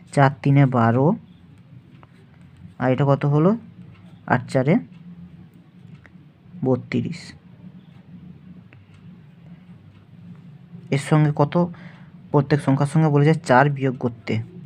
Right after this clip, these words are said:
তাই চার বিয়োগ করে দিলাম। কত হবে? এটা হচ্ছে আট, এটা হচ্ছে, আহ, আঠাশ। চার দিয়ে কাটবো, চার দুগুণে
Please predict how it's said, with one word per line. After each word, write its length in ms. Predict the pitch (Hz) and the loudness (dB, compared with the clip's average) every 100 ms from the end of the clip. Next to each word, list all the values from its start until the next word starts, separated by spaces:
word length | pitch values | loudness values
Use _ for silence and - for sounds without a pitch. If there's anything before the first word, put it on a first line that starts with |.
| - | -2
তাই 160 | 139 135 | 0 4
চার 240 | 135 131 | 4 4
বিয়োগ 200 | 131 135 | 2 0
করে 160 | - 143 | 0 2
দিলাম। 280 | 147 165 185 - - - - - - - - | 2 0 -2 -12 -20 -20 -20 -20 -20 -20 -6
কত 200 | 135 135 | -2 0
হবে? 180 | 131 120 | 2 0
এটা 160 | 120 131 | 2 -2
হচ্ছে 220 | 127 - - | 0 -4 0
আট, 480 | 117 120 127 170 - - - - 123 | 2 4 4 0 -4 -20 -20 -12 -4
এটা 120 | 135 | -2
হচ্ছে, 280 | 117 - 160 | -4 0 0
আহ, 1400 | 240 - - - - - - _ - - 120 117 110 117 - - - - - _ - - | 0 -6 -20 -20 -20 -20 -20 _ -20 -8 -2 0 0 -4 -6 -14 -20 -20 -20 _ -20 -2
আঠাশ। 400 | 127 123 101 113 - - - - _ - - - - - - - | -2 -2 -6 -6 -12 -20 -20 -20 _ -20 -20 -20 -20 -20 -20 -2
চার 140 | 139 120 | -2 -2
দিয়ে 360 | 135 139 143 - - - | 0 0 0 -4 -10 0
কাটবো, 340 | 123 123 139 185 - _ _ _ - _ - | 0 0 -6 -8 -12 _ _ _ -20 _ 0
চার 140 | 131 117 | 0 2
দুগুণে 360 | 123 120 127 | -4 -2 -2